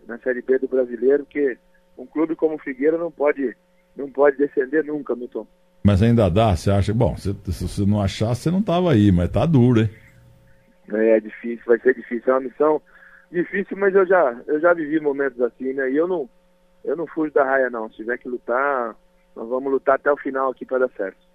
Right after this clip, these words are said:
Speaker 2: Escuta, e o dinheiro aí? Acertaram com a turma aí?
Speaker 1: É, o pessoal que assumiu é o pessoal da cidade agora, né? Então, é, são pessoas seríssimas. A empresa que passou aqui realmente foi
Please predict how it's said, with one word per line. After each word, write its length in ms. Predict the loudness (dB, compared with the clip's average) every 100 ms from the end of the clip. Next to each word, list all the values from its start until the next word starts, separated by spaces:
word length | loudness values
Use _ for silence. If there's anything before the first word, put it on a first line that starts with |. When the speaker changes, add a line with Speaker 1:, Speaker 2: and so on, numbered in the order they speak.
| _ _ -8
Speaker 2:
Escuta, 460 | -4 2 2 4 4
e 60 |
o 100 | 6
dinheiro 440 | 6 6 6 6 6
aí? 100 | 4
Acertaram 580 | 4 2 4 2 2
com 80 | 2
a 40 | 2
turma 340 | 4 4 4
aí? 220 | 4 4 2 -6 -20 -20 _ _ _ _ _ -18 -4
Speaker 1:
É, 440 | 2 6 6 6
o 60 | 6
pessoal 340 | 6 6 4
que 100 | 4
assumiu 400 | 0 2 0 2
é 20 |
o 40 | 2
pessoal 480 | 0 2 4 4 4
da 140 | 0
cidade 460 | 0 0 2 4 0
agora, 340 | 0 -2 -4
né? 240 | -8 -14 -20 _
Então, 640 | -8 -6 -4 -6 -6 -10 -12 -6
é, 200 | -4 -4
são 160 | -4 -4
pessoas 320 | -6 -4 -6 -2
seríssimas. 640 | 2 2 0 -10 -10 -12 -12 _ -20 -20 _ -4
A 120 | -4
empresa 380 | 2 4 4 0
que 120 | -6
passou 400 | -6 -6 -2 -2
aqui 340 | -2 -6 -4
realmente 440 | -4 -6 -6 -14 -4
foi 300 | -2 0